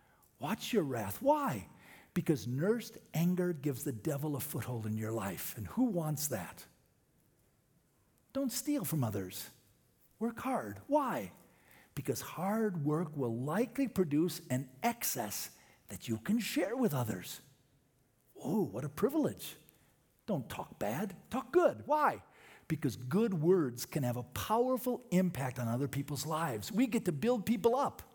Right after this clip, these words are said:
Don't grieve the Holy Spirit by living for yourself. Follow Jesus. Love others. Why? Because God loves you. He forgave you. That's why we offer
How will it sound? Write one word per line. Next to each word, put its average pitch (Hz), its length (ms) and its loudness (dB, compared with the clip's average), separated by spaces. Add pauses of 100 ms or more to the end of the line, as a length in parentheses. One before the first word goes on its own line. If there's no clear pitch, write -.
(1000)
Don't 156 320 0
grieve 120 400 -2
the 151 60 -2
Holy 135 280 -2
Spirit 139 500 -2
by 135 120 -2
living 131 360 2
for 143 200 -4
yourself. 135 640 -4 (960)
Follow 190 380 0
Jesus. 156 720 0 (200)
Love 165 160 -2
others. 165 460 0 (760)
Why? - 100 -10 (1300)
Because - 240 -4
God 226 260 -4
loves 226 220 -4
you. 254 200 -2 (380)
He 220 60 -6
forgave 226 440 -2
you. 98 200 -4 (720)
That's - 160 -4
why 165 140 0
we 143 180 2
offer 127 460 -2